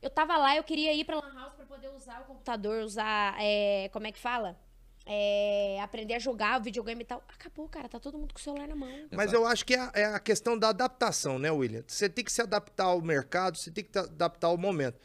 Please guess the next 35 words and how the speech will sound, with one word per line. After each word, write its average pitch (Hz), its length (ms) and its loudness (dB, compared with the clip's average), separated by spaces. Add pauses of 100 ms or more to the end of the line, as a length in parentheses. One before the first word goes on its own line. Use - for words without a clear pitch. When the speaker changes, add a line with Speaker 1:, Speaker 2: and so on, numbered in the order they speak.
(220)
Speaker 2:
Porque, 190 240 2 (380)
por 180 120 2
exemplo, 127 260 -2
o - 40 -20
cara 214 200 4
da 170 100 4
Lan 156 180 2
House, 175 380 0 (460)
ele 147 140 -10
pode 202 440 0
ter 170 460 2 (360)
um, 139 440 -4
um 135 60 -10
pensamento 160 520 0
de 247 340 -4 (560)
partir 214 300 2
pra 220 200 4
área 202 120 2
da 202 100 2
tecnologia 214 680 4
e 165 60 4
se 143 140 0
adaptar 254 360 0
ao 233 40 6
mercado, 139 460 2
né? 147 100 0
Speaker 3:
Exato, 113 240 -6
exato, 90 400 2
cara. 107 140 -6
E, 143 180 -4
e 139 340 0
a 131 80 0
pandemia, 120 960 -4 (440)
ela 101 180 -8
mudou, 113 420 -4